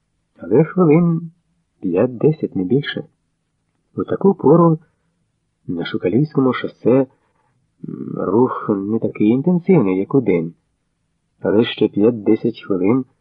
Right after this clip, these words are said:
машина проходить. Виходить, ліг та відразу й заснув. Хм. Заснув, щоб уже не прокинутися і не чути, як машина його давитиме. Диви, як гарно все розрахував. Але людині,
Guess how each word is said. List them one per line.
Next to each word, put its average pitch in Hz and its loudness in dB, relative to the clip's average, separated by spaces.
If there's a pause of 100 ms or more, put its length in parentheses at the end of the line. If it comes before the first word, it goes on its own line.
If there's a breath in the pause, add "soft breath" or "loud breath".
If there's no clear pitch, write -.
(640)
машина 95 -6 (160)
проходить. 117 0 (840)
Виходить, 151 0 (400)
ліг 123 2
та 147 2
відразу 135 4
й 135 6
заснув. 123 0 (220)
Хм. 117 -2 (680 soft breath)
Заснув, 123 2
щоб 123 0
уже 123 4
не 135 4
прокинутися 131 2
і 123 4
не 113 4
чути, 139 2 (200)
як 117 0
машина 123 2
його 117 4
давитиме. 104 2 (640)
Диви, 147 4
як 110 2
гарно 98 0
все 101 -2
розрахував. 98 2 (880)
Але - 2
людині, 165 4